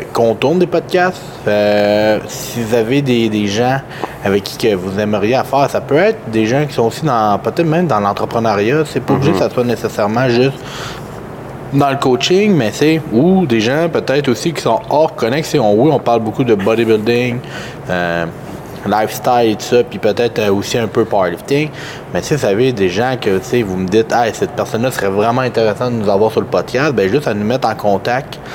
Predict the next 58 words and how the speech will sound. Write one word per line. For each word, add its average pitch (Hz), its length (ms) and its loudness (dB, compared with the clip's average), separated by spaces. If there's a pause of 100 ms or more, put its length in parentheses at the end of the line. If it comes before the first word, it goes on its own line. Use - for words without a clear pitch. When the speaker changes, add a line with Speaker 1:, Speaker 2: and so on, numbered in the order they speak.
(260)
Speaker 1:
avec 135 260 2
cette 143 180 0
personne-là. 127 440 0
Derrière, 120 320 4
j'ai 107 100 4
pensé 110 360 0
à 175 60 2
vous 131 200 -2
autres, 151 340 2
puis 135 80 0
de 131 100 2
le, 110 100 2 (160)
euh, 101 260 2
puis 113 100 -2
lui, 120 280 2
tu 151 60 0
sais, 135 160 -8
ça 110 100 -4
pourrait 117 240 0
faire 139 220 0
un 117 100 2
beau 120 140 2
podcast, 123 560 0
puis 104 120 -2
ben, 92 220 0
regarde, 113 280 0
guess 98 220 -2
what, 120 180 2 (100)
après 92 220 -2
ça, 87 80 -8
on 110 100 0
pourrait 104 180 -2
l'avoir 107 300 2
comme 110 200 -2
invité. 101 360 0
Speaker 2:
Mhm. 90 220 0 (580)
Speaker 1:
Puis 160 140 0
ça 127 120 -2
va 113 100 2
nous 113 80 -2
faire 117 180 0
super 110 260 -2
plaisir, 104 420 2
mais 123 280 0
faut, - 220 -2
faut, 147 440 0
faut 151 180 0
faire - 180 0
votre 127 240 2
job, 131 300 2 (160)
faut - 160 0
vous 131 180 0
nous 127 120 4
mettez 123 200 2
en 139 120 0
contact. 120 600 0
Speaker 2:
Avec 95 340 2
eux. 90 160 4